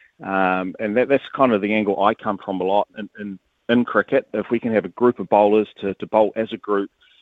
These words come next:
helping each other out, build pressure, and try and, um, force the batsman in-, in-, into making a mistake. Now, that doesn't always go, go to plan because you bowl against some very good <laughs> opposition and, and some good batters who will put pressure on you as, as a bowler. So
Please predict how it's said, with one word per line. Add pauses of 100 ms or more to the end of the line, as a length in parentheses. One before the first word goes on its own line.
(140)
helping
each
other
out, (160)
build
pressure, (420)
and
try
and,
um, (720)
force
the
batsman
in-,
in-,
into
making
a
mistake. (340)
Now,
that
doesn't
always (220)
go, (140)
go
to
plan
because (560)
you
bowl
against
some
very
good (140)
<laughs>
opposition
and,
and
some
good
batters
who
will
put
pressure
on
you
as,
as
a
bowler.
So